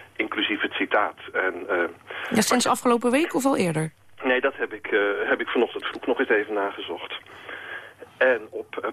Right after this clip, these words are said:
Speaker 1: pagina negenenveertig van het ty-, typoscript, eh, staat, eh, inderdaad een intree op, eh, drie oktober,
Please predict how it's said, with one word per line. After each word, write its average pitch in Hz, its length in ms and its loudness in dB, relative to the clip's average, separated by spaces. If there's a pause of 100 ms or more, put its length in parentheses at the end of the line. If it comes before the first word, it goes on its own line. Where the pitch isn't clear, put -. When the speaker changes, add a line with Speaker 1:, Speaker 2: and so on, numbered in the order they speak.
Speaker 1:
pagina 117 800 0
negenenveertig 123 1040 2
van 104 140 -4
het 98 160 -6
ty-, 107 160 -6
typoscript, - 720 0 (180)
eh, 107 140 2
staat, 101 380 0 (200)
eh, 101 80 -2 (380)
inderdaad 101 380 0
een 98 120 -6
intree 110 580 2
op, - 240 -8
eh, 98 60 4
drie 104 300 0
oktober, - 520 2